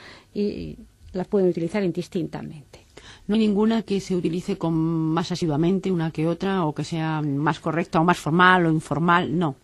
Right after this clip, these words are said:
Speaker 2: La cualquiera
Speaker 1: Es que me pare-, da la impresión de ser como más formal, evidentemente, como también puede ser más literaria,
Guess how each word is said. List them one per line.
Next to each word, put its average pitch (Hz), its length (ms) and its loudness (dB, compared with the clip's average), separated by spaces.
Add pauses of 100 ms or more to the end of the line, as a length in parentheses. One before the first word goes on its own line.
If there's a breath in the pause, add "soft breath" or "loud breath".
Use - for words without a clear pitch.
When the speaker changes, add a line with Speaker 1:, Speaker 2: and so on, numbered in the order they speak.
Speaker 2:
La 165 100 -6
cualquiera 190 640 0
Speaker 1:
Es 302 280 -2
que 254 340 4
me 214 120 -2
pare-, 190 380 -2
da 185 120 -2
la 190 100 0
impresión 180 580 -4
de 170 80 -6
ser 175 320 -4
como 156 440 -6
más 151 300 -8
formal, 156 480 -6
evidentemente, 147 880 -6
como 143 380 -8 (120)
también 156 260 -6
puede 147 200 -8
ser 147 240 -10
más 143 180 -10
literaria, 170 680 -6